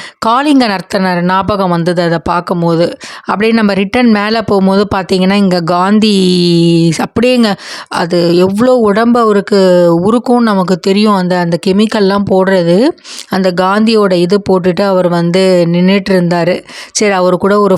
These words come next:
ஃபோட்டோ எடுத்துக்கலாம், ஒரு வீடியோ எடுத்துக்கலாம் அப்படின்னு சொல்லிட்டு நானும் நின்னு ஒரு ஃபோட்டோ எடுத்துக்கிட்டேங்க. ம், நல்லா இருந்தது. நம்ம காந்தியை உயிரோட இருக்கும்போது பார்க்க முடியல, இப்பயாவது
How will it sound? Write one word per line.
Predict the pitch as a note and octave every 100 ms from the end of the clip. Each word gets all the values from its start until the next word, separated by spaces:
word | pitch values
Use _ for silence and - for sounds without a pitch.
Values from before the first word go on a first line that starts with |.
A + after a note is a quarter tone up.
| -
ஃபோட்டோ | G3 G3
எடுத்துக்கலாம், | G3+ F3 D#3+ F#3+ F#3+ F#3
ஒரு | F#3 E3+
வீடியோ | F#3 G3 G3+
எடுத்துக்கலாம் | F3 F3 F#3+ F3+ F3 F3+
அப்படின்னு | E3+ E3+
சொல்லிட்டு | F3+ G3 E3+ E3+ G3 F#3+ F3 E3 D#3+
நானும் | E3 F3 F#3+
நின்னு | F#3 F3 F3+ F#3+
ஒரு | F3+ E3+ E3 E3 D#3+ E3
ஃபோட்டோ | G3 G3 G#3 F3
எடுத்துக்கிட்டேங்க. | D#3+ F3+ F3 E3+ E3 D#3+ D#3+ D#3+ - - - - - -
ம், | G#3 F3+ E3+ E3 E3
நல்லா | E3+ F#3+ A#3
இருந்தது. | A#3 G#3+ G3+ G3
நம்ம | G3 F#3+ F3+ F3
காந்தியை | E3 F#3 G#3 G#3+
உயிரோட | G3 G3 G#3
இருக்கும்போது | G#3+ G3+ G3+ G3+ G#3
பார்க்க | G3 F#3+ F#3 G3
முடியல, | F#3+ F#3+ F#3+ F#3+ G3
இப்பயாவது | G#3+ G#3 G3+